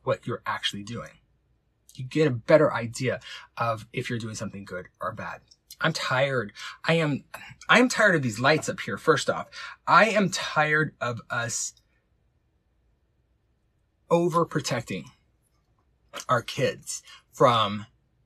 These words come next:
things like this. Now, teaching them not to take candy from strangers or to be a good person, or it's great, but not letting them understand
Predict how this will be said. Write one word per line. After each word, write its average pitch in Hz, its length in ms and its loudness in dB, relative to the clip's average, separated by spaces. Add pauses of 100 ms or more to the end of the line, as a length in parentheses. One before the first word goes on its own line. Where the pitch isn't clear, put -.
(280)
things 147 280 2
like 107 240 -4
this. - 420 -6 (280)
Now, - 220 -2 (960)
teaching 175 360 4
them 139 160 0
not 127 160 0
to - 80 -14
take 151 200 0
candy 143 320 0
from 120 180 -6
strangers 220 880 0
or 123 440 2
to 120 520 -2
be 113 180 -4
a 107 80 -4
good 110 180 -10
person, 170 800 2
or 120 520 2 (580)
it's - 140 -6
great, 139 600 -2 (1200)
but - 300 0
not 165 360 6
letting 147 360 -4
them 131 180 -2
understand 120 800 -6